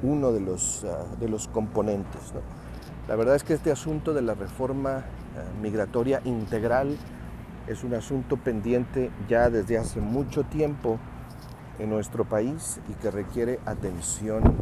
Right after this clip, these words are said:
inmediata. Recuerde usted que si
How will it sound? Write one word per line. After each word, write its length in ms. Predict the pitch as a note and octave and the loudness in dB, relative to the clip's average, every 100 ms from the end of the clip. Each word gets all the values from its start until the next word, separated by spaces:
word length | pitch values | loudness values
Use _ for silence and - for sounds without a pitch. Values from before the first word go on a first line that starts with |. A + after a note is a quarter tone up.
| A2+ | -2
inmediata. 680 | A2+ G#2 F#2 F2+ F#2+ - - - - - - - - - - - - - - - - - - - - | -2 2 2 2 0 -2 -4 -6 -8 -6 -2 -2 -2 -8 -10 -10 -10 -12 -12 -10 -10 -10 -12 -2 2
Recuerde 380 | C3 F3+ F3+ | 6 6 6
usted 340 | F3+ - F3+ F3+ - | 4 4 4 2 2
que 200 | E3+ F3+ - - - - - | 2 2 0 -12 -12 -12 -10
si 440 | - C3 A2 G#2+ | -4 -2 -2 -2